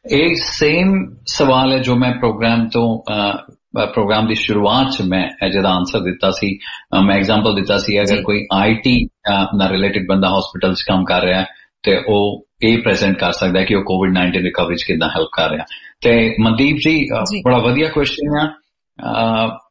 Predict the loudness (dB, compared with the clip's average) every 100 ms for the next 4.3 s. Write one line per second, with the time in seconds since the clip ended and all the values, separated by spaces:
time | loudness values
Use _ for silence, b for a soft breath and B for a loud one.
0 | _ 2 2 2 2 2 2 2 0 -4
1 | -2 -2 -2 -2 -4 -6 -4 -2 0 0
2 | 0 0 -2 -2 -2 -4 -2 -2 -2 -2
3 | -4 0 0 0 2 2 2 2 -2 0
4 | -2 0 -4